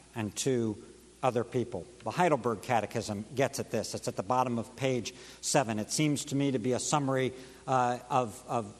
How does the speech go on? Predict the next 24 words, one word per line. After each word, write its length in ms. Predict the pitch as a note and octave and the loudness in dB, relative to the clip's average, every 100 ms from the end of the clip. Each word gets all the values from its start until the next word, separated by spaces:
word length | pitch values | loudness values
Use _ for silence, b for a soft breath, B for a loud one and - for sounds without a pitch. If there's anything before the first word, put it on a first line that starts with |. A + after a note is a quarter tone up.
| - | -8
the 140 | B2+ B2 | -4 -4
teaching 480 | - E3+ D#3+ D#3 | 0 0 2 2
of 100 | C#3 | 0
Jesus 400 | A2 D3+ B2+ C3+ | 2 4 4 2
in 120 | C3+ B2 | 0 -2
the 60 | |
Sermon 320 | A#2 D#3 D3 | 0 2 2
on 120 | C3+ C3 | 2 0
the 60 | |
Mount. 260 | B2+ A#2 G2 - | 0 0 -2 -2
"What 80 | C#3 | 2
does 120 | F3 | 4
God 200 | F#3 F3 | 6 6
require 420 | E3 E3+ F3 E3+ E3 | 4 2 4 6 6
of 100 | D3 | 4
you 140 | E3 | 2
in 80 | D#3+ | 4
this 140 | E3 | 0
commandment?" 400 | - D#3+ D#3+ D#3+ | 0 2 2 0
This 160 | C#3+ - | -4 -6
is 80 | C3 | 0
Heidelberg 400 | C#3+ C3 C3+ B2+ | 2 4 2 2
one 140 | C3+ | 0
eleven. 360 | C#3 A#2 A#2+ | 2 0 0